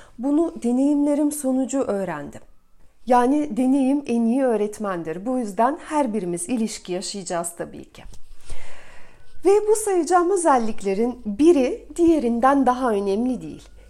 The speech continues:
Bütün hepsi önemli özellikler, hepsi gerekli.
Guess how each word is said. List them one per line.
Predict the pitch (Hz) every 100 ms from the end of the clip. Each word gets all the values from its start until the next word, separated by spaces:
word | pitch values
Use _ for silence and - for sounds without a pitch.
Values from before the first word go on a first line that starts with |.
| -
Bütün | 269 359 359 403
hepsi | 370 466 - 294
önemli | 269 247 233 208
özellikler, | 143 143 120 127 - - -
hepsi | 440 440 - 226
gerekli. | 233 190 - -